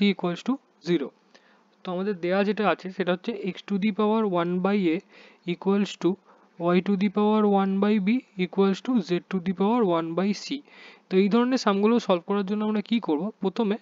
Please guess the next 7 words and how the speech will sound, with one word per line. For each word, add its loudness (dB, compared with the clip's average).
আমরা 2
এটাকে 0
কে 4
অ্যাজিউম 0
করে -4
নেব, -16
অর্থাৎ 2